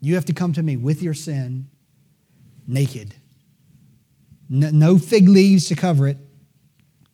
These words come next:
But it's easier to give a show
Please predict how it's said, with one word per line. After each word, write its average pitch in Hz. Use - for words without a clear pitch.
But 151
it's 143
easier 180
to 147
give 151
a 143
show 156